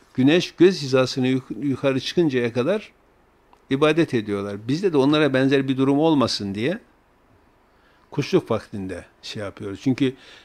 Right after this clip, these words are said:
sizin kıbleniz tam güneşe doğru da olabilir. Yani siz şey, o Asya tarafında olun,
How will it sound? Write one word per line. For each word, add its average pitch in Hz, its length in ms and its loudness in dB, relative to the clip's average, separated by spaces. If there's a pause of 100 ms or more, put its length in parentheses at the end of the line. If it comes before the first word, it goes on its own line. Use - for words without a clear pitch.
(100)
sizin 139 380 2
kıbleniz 147 560 0
tam 151 240 2
güneşe 147 380 4
doğru 120 240 -2
da 165 40 0
olabilir. 269 580 -4 (1800)
Yani 113 200 -2
siz 120 180 -4
şey, 127 240 2 (240)
o 101 140 -4
Asya 135 260 2
tarafında 120 500 0
olun, 170 420 0